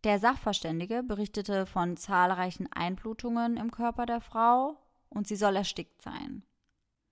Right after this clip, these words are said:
Weil mutmaßlich eine Person längere Zeit auf ihrem Brustkorb saß. Möglicherweise aber auch durch Einwirkungen am Hals oder dem Atemorgan.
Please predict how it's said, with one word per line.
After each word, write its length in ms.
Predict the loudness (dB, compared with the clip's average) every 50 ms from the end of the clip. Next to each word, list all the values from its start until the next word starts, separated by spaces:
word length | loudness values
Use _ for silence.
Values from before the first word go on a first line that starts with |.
| _ _ _ _ 6
Weil 200 | 8 8 8 8
mutmaßlich 1000 | 6 6 4 2 0 -2 -4 -2 -2 -2 -4 -6 -8 -10 -10 -10 -10 -10 -8 -4
eine 180 | -2 -2 -2 0
Person 340 | 0 0 0 0 0 0 2
längere 400 | 4 4 4 2 2 0 -2 -2
Zeit 320 | 0 4 4 4 4 2
auf 140 | -2 -4 -2
ihrem 260 | -2 -2 -2 -2 -4
Brustkorb 680 | -4 -4 -2 -2 -2 -4 -8 -12 -8 -8 -8 -8 -8 -12
saß. 520 | -12 -10 -10 -10 -10 -14 -18 -20 -20 -20 _ _ _ _ _ _ _ _ _ _ _ _ _ _ _ _ _ _ _ _ _ 0
Möglicherweise 760 | 4 4 6 6 4 2 2 4 4 6 8 8 8 8 8 6
aber 260 | 8 8 8 8 8
auch 80 | 6 4
durch 260 | 2 -4 -6 -4 -2
Einwirkungen 720 | -2 0 0 0 0 -2 -2 -2 -4 -2 -2 -2 -4 -4 -6 -8
am 220 | -8 -6 -2 0
Hals 440 | 2 2 2 2 0 -4 -8 -10 -8
oder 280 | -4 0 2 2 2
dem 180 | 0 -2 -6 -4
Atemorgan. 1000 | -4 -4 -4 -6 -8 -10 -10 -8 -8 -10 -10 -10 -12 -12 -12 -12 -12 -12 -14 -16